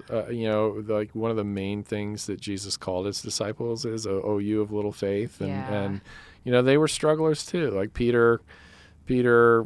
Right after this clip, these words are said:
Speaker 1: you know, had his bouts with cowardice, had his bouts with xenophobia, you know,
Speaker 2: Yeah.
Speaker 1: withdrawing from the, the Gentiles, had his bouts with being really ab-,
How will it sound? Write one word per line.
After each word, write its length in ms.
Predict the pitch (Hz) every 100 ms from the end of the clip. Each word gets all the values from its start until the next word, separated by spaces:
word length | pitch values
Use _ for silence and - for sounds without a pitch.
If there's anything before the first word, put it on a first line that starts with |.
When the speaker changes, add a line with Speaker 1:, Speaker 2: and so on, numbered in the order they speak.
| -
Speaker 1:
you 100 | 117
know, 420 | 110 110 107 107
had 280 | 107 120 113
his 200 | 110 104
bouts 440 | - 107 110 117 104
with 140 | -
cowardice, 760 | - 113 117 127 127 127 123 -
had 180 | 110
his 160 | 107 98
bouts 440 | - 104 110 -
with 220 | 104 101 101
xenophobia, 1040 | 107 113 104 - 110 120 135 139 143 139
you 80 | 135
know, 280 | 135 139 135
Speaker 2:
Yeah. 80 |
Speaker 1:
withdrawing 580 | 110 107 120 120 127 127
from 200 | - 117
the, 200 | 110 107
the 200 | 104 107
Gentiles, 840 | 107 127 131 - 127 117 117 117 120
had 160 | 120
his 140 | 117 107
bouts 400 | 107 107 113 -
with 160 | 110
being 320 | - 117 117 110
really 260 | 117 113
ab-, 140 | 107